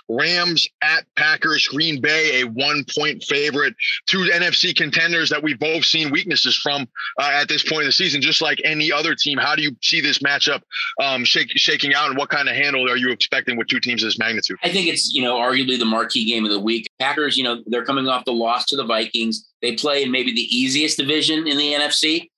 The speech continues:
Speaker 2: Um, so they're still gonna win the division. But as far as getting, you know, maybe that home bye at Lambeau, they're looking up at the Cardinals right now. And all of a sudden, the Rams look a little human. I mean, they've lost two games in a row. They're better on the road. They're four and one on the road, only three and two at home.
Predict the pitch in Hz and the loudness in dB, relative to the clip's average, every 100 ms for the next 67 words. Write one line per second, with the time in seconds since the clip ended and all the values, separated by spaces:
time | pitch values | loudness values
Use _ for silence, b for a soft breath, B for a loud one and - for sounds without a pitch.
0 | - 113 123 120 151 139 147 - 233 175 | -6 -2 0 0 0 0 0 -2 -2 -2
1 | 123 131 139 104 107 120 147 156 - _ | -2 -2 -4 -2 -2 0 0 -4 -10 _
2 | - 123 - 151 143 - 139 131 120 113 | -4 -2 0 0 2 2 0 0 0 0
3 | 123 127 117 - 127 135 127 117 117 120 | 2 2 0 0 -2 -2 -2 0 0 2
4 | 131 120 110 107 110 127 143 160 165 160 | 0 -2 -4 -4 -2 -2 0 -2 -2 -6
5 | _ - 123 135 143 139 135 - - - | _ -8 -4 -4 -2 -4 -4 -6 -10 -4
6 | 123 127 143 127 143 151 151 151 156 - | -2 -2 -2 -2 -2 -2 0 0 -2 -6
7 | _ _ - 170 247 254 - 196 208 151 | _ _ -4 -2 -2 -2 0 0 0 -2
8 | 143 190 196 151 180 165 165 185 - 135 | 0 0 0 -2 -2 -2 -2 -2 -2 -2
9 | 185 110 90 107 107 107 127 147 - 151 | 0 -2 -4 -4 -2 0 0 0 -2 -4
10 | 147 160 156 127 110 113 123 131 b b | -2 -2 0 0 2 2 0 -2 b b
11 | _ 127 113 143 180 156 139 123 113 131 | _ -4 0 0 2 2 0 -2 0 0
12 | 123 98 107 107 135 135 131 131 123 117 | -2 -2 -6 -6 -4 -4 -2 -2 -2 -2
13 | 120 127 120 113 110 127 131 123 135 120 | 0 0 0 -2 -2 -2 -2 0 0 0
14 | - 123 123 123 | -2 -2 -2 -4